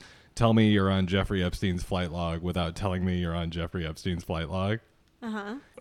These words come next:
Speaker 1: Who would be the celebrity that you'd be most enthusiastic about finding out that they were on the Jeff-, Jeffrey Epstein Lolita Express and on the island?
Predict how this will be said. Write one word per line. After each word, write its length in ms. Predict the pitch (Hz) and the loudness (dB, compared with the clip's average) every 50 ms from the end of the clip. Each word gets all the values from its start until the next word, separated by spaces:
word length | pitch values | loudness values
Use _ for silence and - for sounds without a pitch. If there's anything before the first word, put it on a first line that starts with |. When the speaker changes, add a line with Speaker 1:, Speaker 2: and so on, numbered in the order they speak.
| 117 117 | -6 0
Speaker 1:
Who 140 | 120 156 165 | 4 6 6
would 180 | 185 196 190 175 | 8 8 8 8
be 140 | 185 175 | 6 6
the 140 | 165 165 151 | 6 6 4
celebrity 520 | - - 147 127 120 120 110 117 110 110 107 | 4 2 2 4 6 6 6 6 4 4 4
that 140 | 98 98 | 4 2
you'd 180 | 90 95 101 90 | 0 0 -2 0
be 140 | 95 98 95 | 2 2 4
most 500 | 95 95 95 92 92 95 95 95 - - | 4 6 6 6 6 6 4 2 0 0
enthusiastic 720 | 95 92 - 104 95 85 - 82 85 85 82 - - 85 | -2 0 2 0 0 0 0 0 0 0 0 -2 -2 -2
about 260 | 82 82 80 76 71 | -2 0 -2 -2 -4
finding 300 | - 95 87 85 82 80 | -4 -4 -2 -2 -2 -2
out 200 | 78 76 76 69 | -2 -4 -4 -4
that 120 | - 92 80 | -6 -6 -4
they 100 | 85 82 | -2 -2
were 140 | 78 78 82 | -2 -2 -2
on 240 | 80 76 80 82 | -2 -2 -2 -2
the 100 | 82 82 | -2 -2
Jeff-, 340 | 87 82 87 82 78 78 - - - 98 | -2 0 0 -2 -2 -4 -8 -12 -8 0
Jeffrey 340 | 92 95 85 - 98 85 | 2 2 2 2 2 0
Epstein 380 | 80 76 - - 92 82 82 85 | 0 -2 -2 -4 -2 -2 0 0
Lolita 340 | 85 80 82 85 82 76 78 | -2 -2 0 -2 -2 -2 -2
Express 600 | 78 78 - - - 73 73 67 71 - - - | -4 -6 -6 -6 -6 -6 -4 -6 -8 -10 -10 -6
and 140 | - 101 95 | -2 0 2
on 120 | 95 92 | 2 2
the 100 | 87 85 | 2 0
island? 420 | 80 73 71 62 64 64 64 - | 0 -2 -6 -8 -10 -12 -12 -12